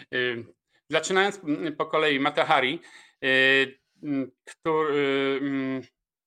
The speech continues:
Mata Hari, y, wciągnęli tam koledzy, czyli ona znała, mm, studiowała na, y, S G G W i miała kolegów, którzy latali do Indii i przywozili ciuchy, jakieś chusty i tak dalej. Te,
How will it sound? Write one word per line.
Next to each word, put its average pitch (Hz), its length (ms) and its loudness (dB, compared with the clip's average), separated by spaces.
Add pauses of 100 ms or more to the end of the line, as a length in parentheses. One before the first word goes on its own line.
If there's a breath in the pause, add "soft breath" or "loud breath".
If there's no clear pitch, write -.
(480)
Mata 175 220 0
Hari, 240 280 2 (340)
y, 175 40 -6
wciągnęli 190 440 -2
tam 175 160 0
koledzy, 110 460 -2
czyli 143 220 -4
ona 180 240 2
znała, 170 460 2
mm, 147 420 -6
studiowała 180 560 2
na, 139 360 2
y, 127 480 -2
S 123 160 -4
G 131 140 -6
G 123 140 0
W 190 280 0
i 160 200 -2
miała 151 260 2
kolegów, 147 460 -2
którzy 143 180 0
latali 143 420 0
do 139 100 -4
Indii 139 500 -4
i 135 160 -4
przywozili 139 640 -2
ciuchy, - 340 -4 (340)
jakieś 220 300 0
chusty 202 400 0
i 143 60 -4
tak 117 180 0
dalej. 147 280 2 (280 loud breath)
Te, 160 220 0